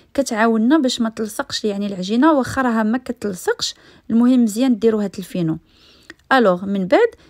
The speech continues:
ما وجدت يعني واحد كات، سانك، على حسب كتوجدوا ربعة ولا خمسة ولا، كدهنوا المقله،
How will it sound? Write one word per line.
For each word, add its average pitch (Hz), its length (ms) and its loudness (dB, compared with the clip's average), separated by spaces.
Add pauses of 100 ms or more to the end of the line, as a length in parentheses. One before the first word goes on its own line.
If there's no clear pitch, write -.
(120)
ما 220 140 0
وجدت 220 440 -2
يعني 202 220 -2
واحد 277 260 -4 (100)
كات، 240 440 0
سانك، 247 480 -2
على 254 180 -2
حسب 226 340 -2
كتوجدوا 214 480 -2
ربعة 208 280 0
ولا 214 140 -2
خمسة 214 440 -4
ولا، 269 240 2 (400)
كدهنوا 285 460 4
المقله، 240 560 2